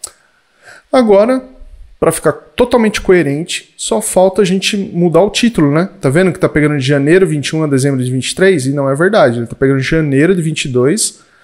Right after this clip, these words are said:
a outubro de vinte e três, tá? Porque ele tava pegando a referência anterior. Então a gente vem aqui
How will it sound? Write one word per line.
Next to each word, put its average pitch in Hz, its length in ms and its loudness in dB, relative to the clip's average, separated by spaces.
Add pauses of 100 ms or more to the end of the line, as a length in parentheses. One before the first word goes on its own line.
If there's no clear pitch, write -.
(220)
a 139 360 0
outubro 202 580 0
de 226 80 -2
vinte 202 220 -4
e - 60 -12
três, - 440 -6 (260)
tá? 127 200 -6 (240)
Porque 262 260 -2
ele 160 140 2
tava 151 220 2
pegando 170 280 0
a 175 40 0
referência 185 680 -2 (920)
anterior. 160 580 0 (200)
Então 139 160 -2
a 139 80 -2
gente 139 260 -4
vem 143 160 -2
aqui 139 460 -4